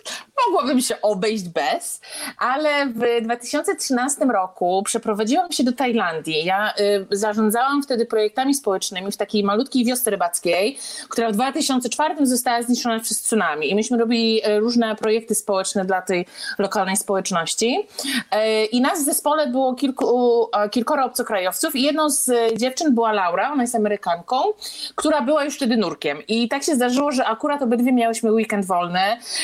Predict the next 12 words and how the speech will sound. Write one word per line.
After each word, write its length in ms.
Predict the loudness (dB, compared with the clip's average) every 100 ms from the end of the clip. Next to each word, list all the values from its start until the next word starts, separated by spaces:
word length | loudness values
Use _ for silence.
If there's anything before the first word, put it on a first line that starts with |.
| -4
i 460 | -2 2 2 2 2
obydwie 280 | 0 0 2
stwierdziłyśmy, 460 | 2 2 2 2 2
że 80 | 2
musimy 220 | 2 0
się 120 | 0
wydostać 460 | 0 -2 0 0 -2
z 60 |
tej 160 | 0 0
wioski, 400 | 0 0 -2 -2
bo, 540 | 0 2 2 2 0
em, 380 | 0 0 -2 -6